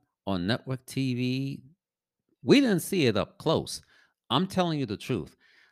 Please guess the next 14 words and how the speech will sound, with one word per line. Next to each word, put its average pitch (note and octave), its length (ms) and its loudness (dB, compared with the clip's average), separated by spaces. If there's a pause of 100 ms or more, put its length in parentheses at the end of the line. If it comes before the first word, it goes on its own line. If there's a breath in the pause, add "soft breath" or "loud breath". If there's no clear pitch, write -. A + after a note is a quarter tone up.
(160 soft breath)
I D3+ 200 4
didn't E3 280 -2
see C3+ 320 -2
what A#2 280 0
was E3 200 -4
happening, D#3 640 -2
or D2 280 -6
somewhere B2+ 640 -2
it F#2 100 -4
was D2+ 240 -8
a, C#2+ 120 -10 (360)
you A2 100 -4
know, C2+ 280 -6
time G2 400 -4